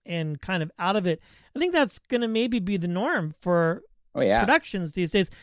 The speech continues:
Speaker 1: 'cause it, it's interesting. It's so much easier, from what I understand, to get people together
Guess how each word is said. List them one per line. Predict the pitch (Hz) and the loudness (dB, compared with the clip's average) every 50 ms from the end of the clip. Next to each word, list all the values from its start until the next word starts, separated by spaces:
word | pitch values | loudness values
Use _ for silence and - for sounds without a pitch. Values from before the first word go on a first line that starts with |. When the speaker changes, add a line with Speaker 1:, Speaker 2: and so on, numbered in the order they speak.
| - - | -16 -4
Speaker 1:
'cause | - 285 269 285 - - | -2 -2 -2 -2 -4 -6
it, | 247 262 311 | -6 -6 -6
it's | 226 202 - | -6 -2 0
interesting. | 294 359 349 - 359 285 - 277 247 240 | 0 2 4 2 2 2 2 2 4 4
It's | 220 180 - | 2 2 0
so | - - - 254 269 | -2 0 0 2 2
much | 277 262 - - - _ _ - _ - | 0 -2 -2 -4 -8 _ _ -20 _ -8
easier, | 208 220 254 302 311 277 254 214 185 170 156 147 | -4 -2 -2 -2 -2 -2 -2 0 0 0 0 -2
from | - - 180 180 | -4 -6 -4 -2
what | 180 175 170 | -2 0 0
I | 170 170 | 0 0
understand, | 165 160 160 139 - - 185 170 165 160 160 160 156 - | -2 -2 -4 -6 -6 -4 -2 0 0 0 0 -2 -4 -6
to | - - 170 | -8 -8 -4
get | 151 175 185 180 - | -2 -2 -2 0 0
people | 185 190 165 170 160 | 0 0 0 -2 -4
together | - - 156 160 220 277 339 302 220 185 170 165 160 165 160 | -4 -6 0 2 4 4 4 4 6 6 6 6 4 2 0